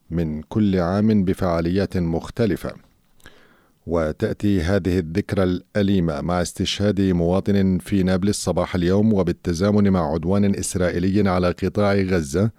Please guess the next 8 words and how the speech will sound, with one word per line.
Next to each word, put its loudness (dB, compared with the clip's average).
استمر 0
لخمسة 0
أيام 2
ارتقى -2
خلاله 0
ثلاث 0
وثلاثون 0
مواطنا 2